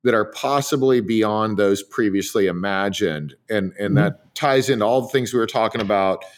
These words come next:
Speaker 1: uh, getting good at, at being uncomfortable, but also
Speaker 2: Mm-hmm.
Speaker 1: challenging our own lens of what we think is possible. So you offer that kind of transformational coaching.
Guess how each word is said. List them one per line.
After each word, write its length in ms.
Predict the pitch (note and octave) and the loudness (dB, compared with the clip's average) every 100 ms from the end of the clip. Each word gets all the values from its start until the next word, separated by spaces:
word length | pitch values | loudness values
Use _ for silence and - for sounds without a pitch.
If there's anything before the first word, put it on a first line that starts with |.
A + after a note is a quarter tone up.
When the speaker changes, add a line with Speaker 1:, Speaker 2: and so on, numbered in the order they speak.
| _ - | _ -2
Speaker 1:
uh, 180 | G#2 F#2 | 0 0
getting 280 | F#2 C3+ C3 | 0 0 2
good 160 | B2+ | 2
at, 180 | A2 F#2 | 2 0
at 340 | G#2+ G2+ - G#2 | 2 0 0 -4
being 240 | A#2+ A2+ | 0 0
uncomfortable, 1040 | G#2+ G#2+ C3 A#2+ B2+ G#2+ G#2+ G2+ G2 - - _ _ | -2 -4 -6 -4 -2 0 2 2 2 -2 -14 _ _
but 160 | A#2 A2 | 0 2
also 260 | A#2+ C#3+ | 2 2
Speaker 2:
Mm-hmm. 80 | G#2+ | 0
Speaker 1:
challenging 680 | - C3+ B2+ C3 C3 C3+ A#2+ | 0 0 0 0 0 0 0
our 300 | A2 A2 G#2+ | 0 0 0
own 260 | C3+ C3+ B2 | 0 2 2
lens 580 | A#2 A#2+ D3 B2+ G#2 A2 | 0 0 0 -2 -2 -2
of 200 | F#2+ A2+ | -2 0
what 200 | A#2 G2+ | 0 2
we 100 | A2 | -2
think 320 | - C#3+ D#3 | 0 -2 0
is 140 | A2+ - | -4 -6
possible. 840 | - D2+ D#2 - D#2 D#2 B1 - _ _ _ | -6 -6 -6 -8 -6 -6 -8 -14 _ _ _
So 280 | - A#2+ G#2+ A#2 | -2 2 2 2
you 160 | A#2+ | 2
offer 200 | A#2+ A#2+ | 2 2
that 180 | B2 G#2+ | 0 0
kind 140 | - A2 | -2 -4
of 100 | - | -4
transformational 1000 | - B2+ B2 - A#2+ A#2 A#2 B2 G2+ F#2+ _ _ - | -4 -2 -2 -4 -2 -2 -2 -2 -2 -2 _ _ -14
coaching. 720 | - C3+ B2+ - A2 F#2 F2 | 0 2 2 0 -2 0 -4